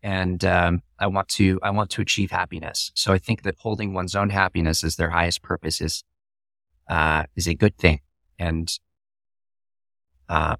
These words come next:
I mean that in a very sort of rational, selfish way. There, there are good ways about going,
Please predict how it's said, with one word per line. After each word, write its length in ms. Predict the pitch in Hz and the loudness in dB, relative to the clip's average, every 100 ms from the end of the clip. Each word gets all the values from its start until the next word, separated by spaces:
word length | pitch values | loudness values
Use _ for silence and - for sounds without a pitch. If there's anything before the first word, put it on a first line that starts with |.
| - | -2
I 120 | 95 | 0
mean 180 | 98 95 | 2 4
that 140 | 87 | 4
in 80 | 90 | 4
a 60 | |
very 300 | 85 87 85 | 4 4 4
sort 220 | 85 - 82 | 2 -2 -4
of 100 | - | -4
rational, 680 | 98 95 104 - - 82 - - | 0 6 6 4 0 -4 -6 -6
selfish 520 | - 85 - - - | 0 0 0 -4 -2
way. 340 | - 110 - _ _ _ _ _ _ - | -4 -4 -10 _ _ _ _ _ _ -2
There, 180 | 82 - | -2 0
there 100 | 82 | -2
are 60 | 85 | 0
good 220 | 107 - | 0 2
ways 200 | 92 78 | 2 2
about 240 | 71 82 | 0 -2
going, 340 | - 87 80 | -2 -4 -4